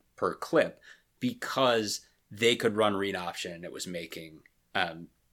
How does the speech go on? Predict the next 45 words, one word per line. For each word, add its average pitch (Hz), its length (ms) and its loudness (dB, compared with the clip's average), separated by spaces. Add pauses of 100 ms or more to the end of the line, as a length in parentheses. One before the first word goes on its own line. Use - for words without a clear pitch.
(120)
it 160 120 4
was 139 140 4
making 120 380 4
U 98 160 -4
tep 95 300 -6 (180)
think 87 320 -2
and 85 80 -2
have 90 220 -2
to - 80 -10
work. 87 340 -6 (880)
They 127 160 6
still 175 220 6
only 127 180 6
gave 113 180 4
up 104 120 2
seventeen 104 420 2
points 98 260 -2
in 90 60 -8
that 85 160 -12
game, 87 180 -6
and 87 100 -10
as 90 140 -6
we 98 120 -4
talked 87 300 -6
about 87 300 -6 (100)
that 98 300 -4
week, 90 320 -8
they 113 120 6
were 101 100 0
the 95 80 -4
better 92 220 2
team, 87 280 -10
clearly, 90 500 -4
and 90 160 -4
were 90 100 -6
snake 92 340 0
bit 95 120 0
on 87 140 -4
offense 85 400 -8
and 90 100 -6
should 101 200 -4
have 90 160 -4
won 87 240 -6
that 82 240 -10
game. 90 340 -8